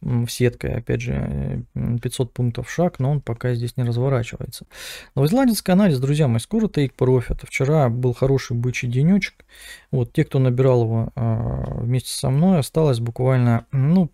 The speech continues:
тысяча пунктов, и можно закрыть сетку в плюс. Новозеландец франк тоже бычит, вот, но здесь два сценария. Либо вы сбрасываете его в ноль, а, избавляетесь от этой сетки, либо вы героически держите до зеркала и становитесь богатым.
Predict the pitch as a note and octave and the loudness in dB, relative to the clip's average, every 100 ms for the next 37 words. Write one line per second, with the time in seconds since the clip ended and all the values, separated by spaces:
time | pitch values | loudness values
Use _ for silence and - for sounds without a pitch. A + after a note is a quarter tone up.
0 | _ E3 D3 - C3 - F3 F#3 C#3+ B2+ | _ 0 0 0 -2 0 2 2 0 -2
1 | C3+ C#3+ A#2+ A2+ A2+ C#3 C3 - A#2+ B2 | 0 0 0 0 -2 -4 -4 -4 -4 -6
2 | - C3+ B2 B2 - - - - - C#3+ | -4 -2 -2 -4 -14 -20 -20 -14 -2 2
3 | F3 D#3 B2+ - D3 A#2+ - C#3+ A#2+ A#2 | 4 4 2 0 2 2 2 2 2 2
4 | A2+ D#3+ G#3 G3 - - C#3+ C3 B2+ A#2+ | 0 0 0 -2 -4 -6 -2 0 0 2
5 | E3 D#3 D3 C3+ C3 - - B2 A#2 A#2+ | 2 2 2 2 2 0 0 2 2 2
6 | B2 B2+ B2 B2 B2 A#2 - B2 - A#2+ | 0 2 2 2 0 -2 -4 -8 -4 -4
7 | A#2+ A#2+ A#2 - - A#2+ A2+ - G1+ - | -2 -2 -2 -6 -6 -4 -2 -4 -6 -8
8 | - - - _ C#3 A#2+ C3 B2+ A#2+ - | -10 -18 -20 _ -6 0 2 2 2 -2
9 | - - - B2+ - G#3 - B2+ D3 D#3+ | -10 -12 -6 -4 0 -2 0 -2 0 0
10 | C3 B2 B2+ B2 - - A#2+ B2 A#2+ A#2 | 0 0 0 -2 -6 -8 -4 -2 -2 -6
11 | B2+ B2 A#2+ D3 F3+ E3+ D#3 B2+ B2+ D#3+ | -6 0 0 0 -2 0 2 2 0 -2
12 | - B2+ A#2 A#2+ A#2 B2 B2+ A#2+ A2+ - | -4 -2 0 0 -2 -6 -2 0 0 -4
13 | - | -8